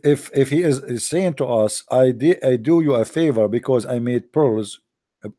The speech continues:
what I would do with the pearls? Well, pearls is just, uh, is not really something necessarily. I mean, uh, you, you, you, you,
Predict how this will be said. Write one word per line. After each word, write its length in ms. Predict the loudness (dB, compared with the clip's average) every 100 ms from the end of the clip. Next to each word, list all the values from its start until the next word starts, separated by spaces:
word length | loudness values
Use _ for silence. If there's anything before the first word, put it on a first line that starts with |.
| -10
what 200 | -2 2
I 40 | 4
would 180 | 4 2
do 80 | 0
with 160 | 0
the 100 | 0
pearls? 420 | -2 -4 -6 -8 -4
Well, 120 | -2
pearls 260 | 0 0
is 60 | 0
just, 260 | -2 0 4
uh, 140 | 2 2 _ _ -4
is 120 | 0
not 180 | 2 4
really 220 | 2 2
something 280 | -4 -4 -4
necessarily. 560 | -4 -2 0 0 -2
I 60 | -2
mean, 240 | -2 -2
uh, 40 | -2
you, 160 | -4 -6
you, 260 | -6 -8
you, 280 | -8 -8 -8
you, 180 | -8 -8